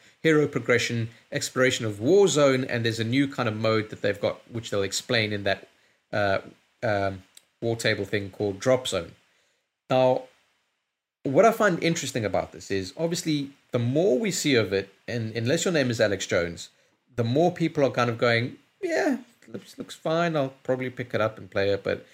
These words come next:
it looks decidedly mediocre." But for them to be going so full in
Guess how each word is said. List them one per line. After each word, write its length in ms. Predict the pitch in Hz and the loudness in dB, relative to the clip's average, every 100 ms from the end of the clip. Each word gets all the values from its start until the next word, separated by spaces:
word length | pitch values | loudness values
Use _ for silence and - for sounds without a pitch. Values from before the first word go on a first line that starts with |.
| _ | _
it 100 | - | -6
looks 520 | 123 131 - - - - _ _ _ - | -4 -4 -6 -10 -14 -20 _ _ _ -10
decidedly 500 | - 123 117 110 110 | 0 2 2 -2 -4
mediocre." 720 | 107 95 92 92 92 98 98 - _ _ _ _ _ _ _ _ _ _ | -4 -4 0 0 0 -6 -6 -14 _ _ _ _ _ _ _ _ _ _
But 120 | 139 123 | -2 0
for 100 | 160 | 2
them 160 | 247 | 2
to 80 | 139 | 2
be 120 | - | -2
going 260 | 156 151 135 | 2 2 2
so 280 | - 180 185 | 0 2 0
full 360 | - 170 143 | 0 0 2
in 260 | 143 135 | 2 0